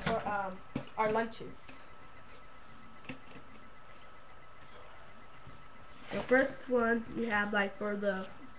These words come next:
dippings or, like, the carrots and veg-, veggies and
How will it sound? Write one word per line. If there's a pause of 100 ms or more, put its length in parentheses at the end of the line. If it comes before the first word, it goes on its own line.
(440)
dippings
or,
like,
the
carrots
and
veg-, (420)
veggies
and